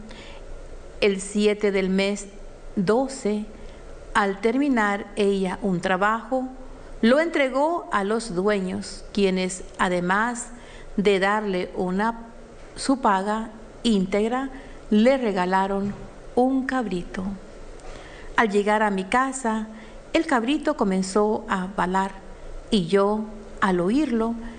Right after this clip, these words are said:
llamé a Ana y le pregunté: "¿De dónde ha salido este cabrito? ¿No será robado? Devuélveselo a sus dueños,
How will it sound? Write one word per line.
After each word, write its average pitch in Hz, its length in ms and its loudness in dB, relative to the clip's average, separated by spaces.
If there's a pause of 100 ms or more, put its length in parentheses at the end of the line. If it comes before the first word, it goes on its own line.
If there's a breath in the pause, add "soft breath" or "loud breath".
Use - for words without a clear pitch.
(180 loud breath)
llamé 226 560 4
a 208 220 2
Ana 240 540 -2
y 330 200 8
le 247 220 2
pregunté: 262 760 -2 (1160 loud breath)
"¿De 233 160 6
dónde 381 440 2
ha 240 140 2
salido 214 580 2 (140)
este 233 400 2
cabrito? 165 640 -2 (1160 loud breath)
¿No 254 280 8
será 359 420 2 (340)
robado? 160 680 0 (920)
Devuélveselo 226 920 4 (120)
a 196 100 2
sus 185 300 -4
dueños, 208 640 0